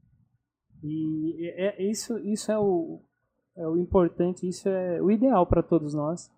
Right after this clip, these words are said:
Você nunca parar de, de buscar ao Senhor. É, existe uma renovação chamada renovação diária.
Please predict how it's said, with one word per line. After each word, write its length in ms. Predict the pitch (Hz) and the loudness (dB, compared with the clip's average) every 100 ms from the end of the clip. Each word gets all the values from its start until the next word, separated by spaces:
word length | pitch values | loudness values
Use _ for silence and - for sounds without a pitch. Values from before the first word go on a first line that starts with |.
| _ _ _ | _ _ _
Você 140 | - 170 | -10 -6
nunca 260 | 165 214 269 | -2 -2 2
parar 280 | 233 214 | 6 8
de, 300 | 202 208 196 | 8 6 2
de 460 | 156 160 160 151 151 - 156 | 0 -4 -6 -6 -12 -14 -8
buscar 400 | 151 180 - 185 | 2 2 2 0
ao 60 | 180 | 0
Senhor. 420 | - 156 147 180 - - _ _ _ _ _ _ _ | -2 -4 -4 -6 -10 -20 _ _ _ _ _ _ _
É, 220 | 160 160 | -6 -4
existe 460 | 180 170 160 202 - | -4 -4 -4 -4 -2
uma 160 | 208 | -2
renovação 800 | 160 170 254 240 208 190 - 185 | -2 -2 -4 -2 -2 -4 -6 -8
chamada 380 | 190 - 170 170 | -8 -6 -6 -4
renovação 540 | 156 208 196 180 - 170 | -4 -4 -4 -6 -8 -12
diária. 400 | 160 151 165 | -10 -10 -12